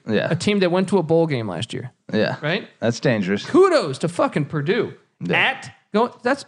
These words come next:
Speaker 2: I, I give credit, Patty C, to any team that goes cross country, 'cause
Speaker 1: Yeah.
Speaker 2: that's fucking big.
Speaker 1: And you know what? They do it week one.
Speaker 2: I know.
Speaker 1: And so it's like, if you haven't worked out your kinks yet and you fucking have a hiccup in, in week one where you haven't worked out something that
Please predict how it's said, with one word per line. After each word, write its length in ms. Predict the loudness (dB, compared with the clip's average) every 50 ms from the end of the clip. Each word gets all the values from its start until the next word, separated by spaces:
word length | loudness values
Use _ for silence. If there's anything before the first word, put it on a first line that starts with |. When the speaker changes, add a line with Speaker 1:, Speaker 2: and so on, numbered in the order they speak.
| -6 -2
Speaker 2:
I, 220 | -2 -2 -2 -2 -2
I 100 | -2 0 0
give 180 | 0 0 -2 -2
credit, 460 | -2 0 2 2 2 0 -2 -4 -8 -4
Patty 220 | -2 -2 0 0 -2
C, 260 | -2 0 0 -2 -2 -4 _ -6
to 120 | -4 -2
any 200 | 0 0 0 0
team 180 | 0 2 2 2
that 80 | 2
goes 180 | 2 2 0 0
cross 220 | 0 0 -2 -2 0
country, 300 | -2 -2 -2 0 0 0
'cause 80 | 2
Speaker 1:
Yeah. 60 | 2 2
Speaker 2:
that's 180 | 0 -2 -4
fucking 400 | -4 -2 -2 -2 0 0 -2 0 2
big. 120 | 2 2
Speaker 1:
And 100 | 4 4
you 60 | 4 6
know 80 | 4
what? 120 | 4 4 4
They 100 | 2 4
do 160 | 4 6 6
it 60 | 4 4 4
week 220 | 4 2 2 2 -2
one. 400 | -2 0 2 2 2 2 2 0
Speaker 2:
I 120 | 0 2 4
know. 200 | 4 2 2 2 2
Speaker 1:
And 220 | 2 4 4 2 2
so 240 | 2 2 4 4
it's 200 | 4 2 2 2
like, 300 | 2 2 2 2 0 -4 -8 -12 _ _ _ _ _ 2
if 100 | 4 6
you 80 | 6 6
haven't 180 | 4 4 4
worked 240 | 4 4 2 2 2
out 140 | 2 4 4
your 120 | 2 0
kinks 360 | 2 2 2 2 2 0 2
yet 240 | 2 4 4 4 4
and 140 | 4 6 6
you 120 | 6 6
fucking 360 | 4 4 2 0 2 4 4 4
have 180 | 4 4 4
a 80 | 4 4
hiccup 400 | 4 2 2 2 2 2 2 2
in, 240 | 2 4 4 2 0 -2
in 220 | 0 2 2 4
week 200 | 4 4 4 4
one 380 | 4 4 4 4 4 2 2 2
where 100 | 2 4
you 220 | 4 6 6 4
haven't 400 | 4 2 0 -2 -4 -6 -4 -2
worked 260 | 0 2 2 2 2
out 200 | 2 2 2 0 0
something 300 | 0 0 2 4 4 4
that 180 | 4 2 0